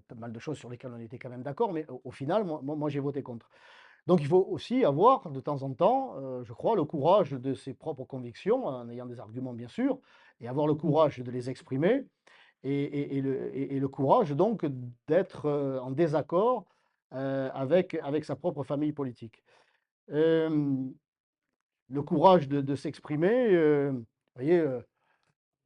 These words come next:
être sur le Vieux-Port et constater qu'il y a plus de voiles sur le quai que sur l'eau, ça fait marrer, non, non, mais c'est tellement vrai. Euh, mais ça vous attire les foudres de la bien-pensance.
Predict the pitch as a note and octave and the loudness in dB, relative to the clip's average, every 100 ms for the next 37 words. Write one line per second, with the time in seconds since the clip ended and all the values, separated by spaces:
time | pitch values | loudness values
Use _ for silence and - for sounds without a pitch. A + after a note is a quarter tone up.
0 | _ A2+ A2 G#2+ G#2 G#2 _ _ _ _ | _ _ _ _ _ _ _ _ _ _
1 | _ _ F#3+ _ _ _ _ _ _ E3 | _ _ _ _ _ _ _ _ _ _
2 | D#3 B2 A#2+ C3 - C#3 A#2+ B2 - D#3 | -20 -20 -14 -12 -8 -8 -6 -8 0 0
3 | C#3 B2 A#2 B2 D#3 D3 B2+ G#2 D3 C3+ | 0 -8 -10 -8 -6 -8 -8 -12 -12 -10
4 | A#2+ A2+ C3+ C#3+ C3 B2+ B2+ C#3 C#3 A2+ | -10 -6 -4 -4 -4 -10 -12 -8 -8 -10
5 | - A#2 D3+ G3 - _ _ _ _ _ | -12 -4 -2 -2 -4 _ _ _ _ _
6 | _ _ A2+ - B2 C#3+ F#3+ D#3+ A2 A2+ | _ _ -16 -10 -2 2 2 2 -4 -12
7 | A2+ A2 G#2 G2+ _ _ A#2+ A#2+ A#2+ A#2+ | -10 -10 -12 -18 _ _ -14 -12 -12 -12
8 | G2 C3+ D3 D3 C#3 D3+ C3 - _ _ | -10 -6 -2 -2 0 0 0 -2 _ _
9 | _ _ - C3 C3+ C3+ C3 C3 B2+ D#3+ | _ _ -16 -10 -6 -4 -4 -6 -2 -2
10 | - D3 C#3+ C#3 D#3+ C#3 C#3 A3+ F3 B2 | -2 -4 -4 -6 -6 -8 -6 -4 -4 -6
11 | G#2+ _ _ _ _ _ - C3 C3 C#3 | -12 _ _ _ _ _ -14 -10 -6 -4
12 | C#3+ C#3 C3+ E3+ G#3+ A3 - - | -2 -4 -2 0 0 -2 -8 -20